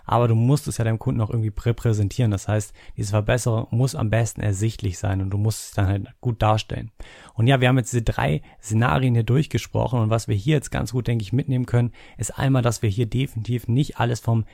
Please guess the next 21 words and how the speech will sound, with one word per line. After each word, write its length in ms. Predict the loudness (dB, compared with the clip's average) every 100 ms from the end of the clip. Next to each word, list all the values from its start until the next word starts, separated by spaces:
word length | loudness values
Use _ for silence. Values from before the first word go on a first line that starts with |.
| -18 -2
Bestseller-Rank 640 | 0 0 0 2 2 2
abhängig 440 | 0 0 0 2 0
machen 200 | 0 0
können, 220 | 0 2
sondern 160 | 2 2
das 140 | 0
von 200 | -2 -2 -4 -18 -8
Kategorie 640 | -4 -2 0 2 2 0 -4 -16 -10
zu 120 | -6
Kategorie 500 | -2 -2 2 2 2
unterschiedlich 580 | 2 2 0 -2 -2 0
ist, 180 | 0 0
aber 200 | 0 2
wir 80 |
das 160 | 0 0
natürlich 380 | -2 -2 -2 -2
mit 100 | 0
der 100 | 2
neun 260 | 2 4
neun 160 | 4 4
neun 260 | 4 2